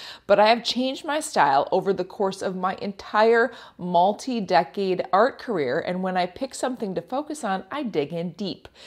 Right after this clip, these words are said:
I create multiple versions, hundreds even, of the same concept.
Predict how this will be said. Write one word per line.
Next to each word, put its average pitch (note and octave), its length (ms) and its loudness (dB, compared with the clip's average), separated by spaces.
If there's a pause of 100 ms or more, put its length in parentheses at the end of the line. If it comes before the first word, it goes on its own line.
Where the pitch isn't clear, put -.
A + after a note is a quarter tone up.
(280)
I F3+ 80 2
create F3 340 -4
multiple G3+ 600 2
versions, A3 440 2
hundreds C4 720 -2
even, C3 260 -6
of - 160 -10
the C4+ 80 -16
same D3+ 380 -10
concept. - 720 -10